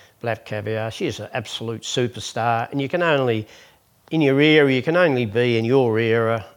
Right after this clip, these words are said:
as good as you can be. You know what I mean? So, and, you know, Mackay V Diva, you know, Winx, uh, all those sort,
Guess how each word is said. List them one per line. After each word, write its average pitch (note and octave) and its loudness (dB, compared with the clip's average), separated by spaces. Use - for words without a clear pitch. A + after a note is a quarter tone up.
as G#2+ -10
good B2+ -2
as A2+ -6
you A#2 -10
can G#2+ -12
be. G#2 -10
You A#2+ -4
know A2+ -4
what A2+ -2
I A2+ -2
mean? A#2 -2
So, A2+ -8
and, C#3+ -6
you D3+ -2
know, G#2+ -2
Mackay A#2+ -2
V A2+ -8
Diva, G#2 -4
you A#2 -8
know, A2 -8
Winx, A2 -8
uh, A2 -12
all E3+ -2
those B2+ 2
sort, G#2 -8